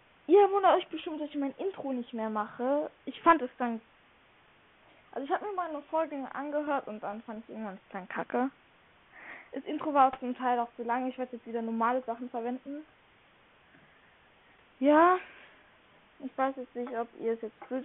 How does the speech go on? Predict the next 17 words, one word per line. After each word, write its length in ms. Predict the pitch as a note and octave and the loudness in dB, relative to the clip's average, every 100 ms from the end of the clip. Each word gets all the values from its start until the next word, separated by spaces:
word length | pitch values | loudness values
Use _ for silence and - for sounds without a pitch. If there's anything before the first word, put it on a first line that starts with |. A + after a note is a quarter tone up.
| - | -4
findet 300 | C#4+ C4+ A#3 | -2 -2 -2
oder 300 | B3+ B3+ B3 B3 | -2 0 -2 -4
so. 320 | C4 C4 C4 - - - _ _ - _ - - - _ _ _ _ _ - | -2 -2 -4 -12 -20 -20 _ _ -20 _ -20 -20 -20 _ _ _ _ _ 0
Falls 300 | C#4 E4 F4 - - | 8 8 8 0 -2
ihr 220 | C#4+ C4 | 2 4
es 100 | C#4 _ | 2 _
blöd 260 | B3 C4+ C4+ - | 2 2 2 0
findet, 500 | C#4 C#4 B3+ B3+ C4+ - _ - F#4+ - _ _ - - - - | 0 0 0 -2 -2 -10 _ -20 -20 -20 _ _ -20 -20 -18 2
hört 320 | B3+ D4+ E4 - _ | 8 8 6 -2 _
die 140 | A3 - | -12 0
erste 380 | F3+ C#4 - C4+ | 4 4 0 -4
Folge, 640 | C#4 B3 B3 B3 A#3 A3 - _ - _ - | 2 2 4 2 2 0 -6 _ -20 _ -2
ähm, 440 | G3 G#3 G3 F3 - - - _ _ | 0 0 -4 -10 -16 -20 -20 _ _
fünfmal. 720 | - A#3 G3 - G#3+ B3 D#4+ G#4 - - - _ _ _ _ _ _ _ - - - | -8 -8 -8 -2 2 2 2 -2 -10 -20 -20 _ _ _ _ _ _ _ -20 0 6
Also 220 | A3 A3 | 8 8
nochmal 340 | A#3+ A3 G#3+ | 6 4 0
fünfmal. 720 | - G#3+ - A3+ B3 C#4+ F4 | 0 -8 -6 0 4 4 2